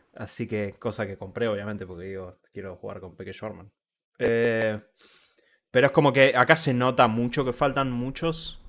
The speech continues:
O sea, está Andrea Agassi, o sea, hay, hay tenistas viejos. Pero es como, eh, yo quiero jugar con, no sé, o sea, de-,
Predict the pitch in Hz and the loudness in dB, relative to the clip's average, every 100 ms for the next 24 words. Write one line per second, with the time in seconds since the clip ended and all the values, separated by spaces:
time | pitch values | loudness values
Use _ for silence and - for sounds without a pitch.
0 | - - 113 - 135 123 110 104 107 98 | -12 -4 -4 2 4 6 4 2 -2 0
1 | 120 113 - 98 - 101 101 95 - 107 | 2 2 0 -12 -10 -10 -10 -12 -12 -10
2 | 104 101 101 90 95 104 95 - 85 - | -10 -12 -10 -14 -10 -12 -12 -16 -18 -20
3 | _ _ _ _ _ _ _ - 95 - | _ _ _ _ _ _ _ -14 -14 -12
4 | 92 90 87 _ _ _ _ _ _ _ | -16 -14 -16 _ _ _ _ _ _ _
5 | _ _ _ _ _ - 95 85 _ _ | _ _ _ _ _ -20 -18 -18 _ _
6 | _ - 92 - - - 95 87 90 82 | _ -16 -16 -14 -16 -14 -16 -14 -18 -18
7 | 80 _ _ 101 - 90 85 90 85 87 | -20 _ _ -20 -16 -16 -16 -20 -20 -20
8 | 87 | -20